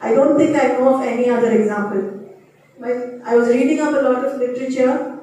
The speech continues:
I didn't find any other example as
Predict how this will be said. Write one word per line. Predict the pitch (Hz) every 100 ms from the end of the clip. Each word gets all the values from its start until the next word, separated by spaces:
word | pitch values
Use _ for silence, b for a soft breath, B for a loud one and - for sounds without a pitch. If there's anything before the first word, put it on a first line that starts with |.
| -
I | 254
didn't | 330 349
find | 320 302 302
any | 277 311 349
other | 320 269 262
example | 247 240 226 254
as | 262 240 254 254 247